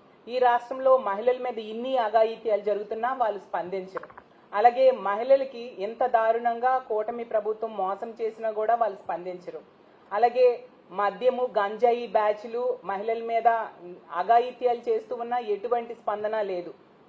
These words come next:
జూనియర్ ఎన్టీ రామారావు గారి తల్లిని అంత దారుణంగా మీ టీడీపీ ఎమ్మెల్యే దూషించినా మీరు స్పందించరు. అలాగే మీ తెలుగుదేశం పార్టీ నాయకులు, కార్యకర్తలు మహిళల మీద అఘాయిత్యాలు చేస్తున్నా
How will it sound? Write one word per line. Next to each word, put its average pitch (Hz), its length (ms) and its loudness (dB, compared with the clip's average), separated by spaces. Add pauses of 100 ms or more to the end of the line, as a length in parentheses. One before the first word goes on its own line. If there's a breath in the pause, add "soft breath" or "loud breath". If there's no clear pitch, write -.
జూనియర్ 240 340 0
ఎన్టీ 233 300 -2
రామారావు 214 500 2
గారి 208 200 4
తల్లిని 226 880 -2
అంత 220 260 -2
దారుణంగా 226 520 0
మీ 233 160 -4
టీడీపీ 226 460 -12
ఎమ్మెల్యే 226 480 -2
దూషించినా 233 640 -8 (380 loud breath)
మీరు 226 160 -8
స్పందించరు. 233 640 -6
అలాగే 226 360 0
మీ 233 160 -4
తెలుగుదేశం 233 600 -4
పార్టీ 233 320 0
నాయకులు, 226 580 -6
కార్యకర్తలు 226 720 -2
మహిళల 196 380 -4
మీద 220 200 -4
అఘాయిత్యాలు 208 640 -2
చేస్తున్నా 226 380 -8